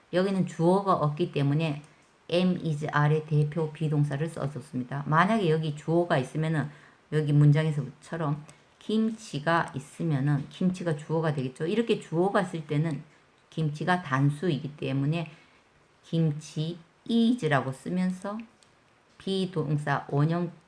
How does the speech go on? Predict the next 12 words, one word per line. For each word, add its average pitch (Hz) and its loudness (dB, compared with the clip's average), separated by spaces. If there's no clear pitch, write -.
대표 165 -2
동사 151 -2
대신 147 -2
is를 156 -4
써서 160 -6
김치 185 0
is 147 -2
popular 170 -4
하면 170 -2
김치는 143 -2
인기 190 -12
있다로 135 -4